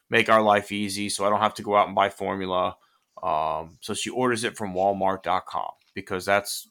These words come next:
where we get our formula. They have a, an in-house brand that our baby likes, and it's significantly cheaper, um, than other formulas. The only problem is my mom ordered the wrong one. It's okay. It happens. It's Walmart. They're everywhere.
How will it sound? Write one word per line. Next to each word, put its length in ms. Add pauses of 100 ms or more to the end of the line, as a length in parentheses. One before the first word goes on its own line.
where 160
we 100
get 160
our 100
formula. 480
They 140
have 220
a, 260
an 120
in-house 360
brand 360
that 100
our 80
baby 260
likes, 380
and 100
it's 160
significantly 640
cheaper, 480 (580)
um, 520
than 120
other 220
formulas. 640 (580)
The 140
only 340
problem 500
is 380
my 140
mom 300
ordered 280
the 80
wrong 240
one. 300 (600)
It's 160
okay. 460
It 80
happens. 360
It's 140
Walmart. 520 (260)
They're 220 (100)
everywhere. 720